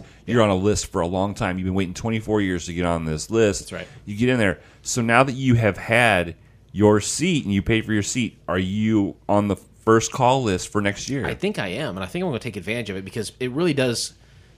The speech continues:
Speaker 2: Like, he had a couple spots open up, and they instantly went.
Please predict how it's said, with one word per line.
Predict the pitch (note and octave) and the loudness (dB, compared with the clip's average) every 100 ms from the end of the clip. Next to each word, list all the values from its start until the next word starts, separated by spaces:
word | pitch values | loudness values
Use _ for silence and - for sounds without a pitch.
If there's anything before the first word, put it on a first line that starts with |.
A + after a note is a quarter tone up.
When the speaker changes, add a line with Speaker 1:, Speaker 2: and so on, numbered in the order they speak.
| - - _ | -20 -20 _
Speaker 2:
Like, | - A2 | -8 -6
he | F3 | 0
had | F3+ | 0
a | |
couple | D#3 F3 F3+ | 0 -4 -2
spots | D#3 C#3 | -2 0
open | C3 B2 | -2 -2
up, | A#2 | -4
and | A2 | -4
they | G#2+ G#2+ - | -6 -8 -4
instantly | D#3 D3+ D3+ A#2+ | -2 -2 -4 -4
went. | G#2 E2+ | -6 -8